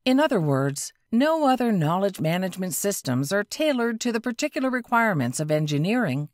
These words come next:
science, and research until now. With Cobase, your engineers, scientists, researchers, and analysts can easily upload their day-to-day work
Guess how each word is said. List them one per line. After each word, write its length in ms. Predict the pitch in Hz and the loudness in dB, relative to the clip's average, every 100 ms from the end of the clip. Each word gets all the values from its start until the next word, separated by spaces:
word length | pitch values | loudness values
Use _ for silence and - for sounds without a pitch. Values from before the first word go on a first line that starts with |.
| _ | _
science, 640 | - - 226 262 285 277 - | -8 0 2 2 0 -2 -4
and 220 | - 277 247 | 0 0 0
research 640 | 285 - 147 117 - - - - | -2 -2 -4 -4 -8 -16 -12 -6
until 320 | 202 285 294 | -4 0 2
now. 420 | 208 123 101 98 _ _ _ _ | 2 0 -4 -12 _ _ _ _
With 220 | - - | -2 -2
Cobase, 640 | - 320 320 151 135 - - _ | 0 0 2 0 -2 -6 -12 _
your 340 | 180 175 233 240 | 0 2 4 2
engineers, 840 | 233 247 254 196 147 147 156 - | 2 2 2 0 0 -2 -4 -10
scientists, 880 | - - 202 202 240 226 247 226 - - | -12 -2 0 2 0 -4 -6 -6 -10 -12
researchers, 680 | 180 214 240 - 233 151 220 | -6 -4 -2 -4 -4 -4 -4
and 160 | 247 240 | -2 0
analysts 720 | 247 220 127 123 143 - - - | 0 -2 -2 -4 -6 -10 -12 -10
can 240 | - 208 202 | -2 -2 -2
easily 480 | 254 302 320 302 277 | -2 0 0 -2 0
upload 560 | 220 208 - 202 208 190 | 0 0 0 2 2 2
their 180 | 156 139 | 0 0
day-to-day 560 | 226 269 254 220 220 | 0 0 0 0 0
work 480 | 208 175 143 165 - | 0 0 0 -2 -8